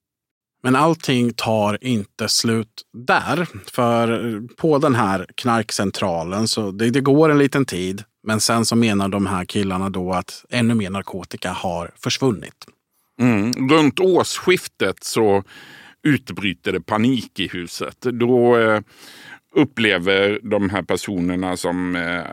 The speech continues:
Speaker 2: ansvarar för narkotikan att det har försvunnit ännu mer. Och man anklagar till höger och vänster människor. Men framförallt så riktar man anklagelserna nu, nu mot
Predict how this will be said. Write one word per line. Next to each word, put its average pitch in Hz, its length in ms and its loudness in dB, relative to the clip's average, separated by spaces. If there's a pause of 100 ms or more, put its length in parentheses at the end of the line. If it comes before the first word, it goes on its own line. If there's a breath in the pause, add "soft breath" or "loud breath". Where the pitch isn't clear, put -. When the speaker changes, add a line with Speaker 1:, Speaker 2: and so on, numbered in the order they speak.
(160)
Speaker 2:
ansvarar 92 760 -2
för 92 180 -2
narkotikan 82 880 -4
att 143 180 2
det 123 60 0
har 101 140 2
försvunnit 85 680 -4
ännu 82 360 -4
mer. 87 360 -6
Och - 280 -8
man 117 340 4
anklagar 92 1040 0
till 92 280 -2
höger 90 300 0
och 92 160 0
vänster 92 340 -4
människor. 90 440 -2
Men 117 200 0
framförallt 135 600 2
så 113 180 -2
riktar 107 340 -4
man 90 180 -2
anklagelserna 98 800 -2
nu, 95 300 0
nu 107 360 0
mot 98 460 -2